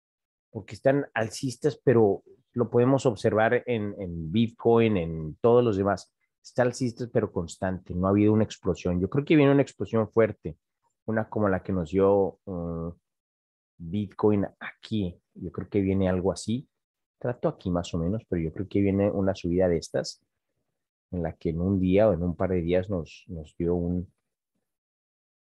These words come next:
prácticamente un doce por ciento.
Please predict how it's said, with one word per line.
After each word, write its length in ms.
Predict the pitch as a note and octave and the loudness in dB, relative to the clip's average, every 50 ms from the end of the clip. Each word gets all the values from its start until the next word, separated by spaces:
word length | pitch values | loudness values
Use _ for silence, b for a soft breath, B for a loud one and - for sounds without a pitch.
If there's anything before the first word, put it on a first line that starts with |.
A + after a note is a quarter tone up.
| _ _ _ _ _ _ _ _ _ _ _ _ _ _ _ | _ _ _ _ _ _ _ _ _ _ _ _ _ _ _
prácticamente 880 | - E2+ F2 E2+ - _ - - - - E2 D#2 E2 E2 E2+ - - G2 | -10 -10 -10 -10 -8 _ -10 -8 -6 -6 -6 -4 -4 -6 -8 -6 -4 -2
un 140 | F#2+ F#2 F2 | -2 0 0
doce 240 | F2 F2 - - | 0 0 -2 -6
por 240 | F2 - - D2+ - | -10 -8 -12 -14 -8
ciento. 480 | - F#2 F2 E2 D#2 - C3 C#3 D#3 | -6 -4 -4 -4 -2 -2 -2 -4 -4